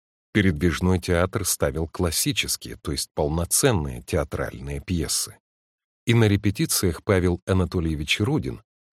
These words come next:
заставлял своих актеров выкладываться полностью. Тяжело в учении, легко в бою. В бою, впрочем, тоже было тяжело. Переодевались и гримировались где попало. Часто на сквозняках.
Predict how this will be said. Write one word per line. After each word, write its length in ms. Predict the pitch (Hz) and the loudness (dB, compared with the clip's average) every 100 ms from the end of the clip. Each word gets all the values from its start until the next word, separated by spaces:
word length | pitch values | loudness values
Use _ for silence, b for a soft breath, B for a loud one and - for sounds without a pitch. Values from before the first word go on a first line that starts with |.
| - | -4
заставлял 600 | 87 101 - 92 85 110 | 2 2 4 2 2 2
своих 340 | - 92 87 | 2 0 0
актеров 500 | 82 - 92 110 107 - | -2 -4 -2 0 -2 -6
выкладываться 800 | 98 - - 73 64 71 - 101 | -2 0 0 -4 -4 -4 -2 -2
полностью. 680 | - 147 71 62 - - - _ _ _ _ | 0 -2 -2 -6 -8 -12 -16 _ _ _ _
Тяжело 420 | - 104 82 80 | 2 2 2 0
в 100 | 67 | -2
учении, 600 | 62 - 71 76 95 107 - - | -2 -2 0 0 0 -2 -6 0
легко 400 | 110 107 - 92 | 2 2 0 -4
в 100 | 80 | 0
бою. 320 | 101 131 139 _ _ _ _ | 0 0 -4 _ _ _ _
В 160 | 85 80 | -8 0
бою, 240 | 104 147 | 2 2
впрочем, 500 | 190 - 180 - 156 | 2 2 2 2 0
тоже 280 | 147 175 78 | 0 0 -2
было 240 | 71 67 65 | -4 -4 -6
тяжело. 540 | - 65 64 55 - _ _ _ _ - | -6 -8 -8 -10 -16 _ _ _ _ 2
Переодевались 800 | 107 98 85 90 98 98 87 - | 4 6 4 4 4 4 0 0
и 100 | 104 | 0
гримировались 720 | 87 95 95 92 90 98 90 | 4 6 6 4 4 2 2
где 240 | 78 85 101 | 0 -2 0
попало. 520 | 95 104 110 - - _ _ _ _ _ _ | 0 0 -2 -2 -10 _ _ _ _ _ _
Часто 500 | - - 101 - - | 0 4 4 4 -2
на 120 | 76 | -2
сквозняках. 840 | 85 - 98 85 90 87 98 - | 0 2 2 4 0 0 -2 -4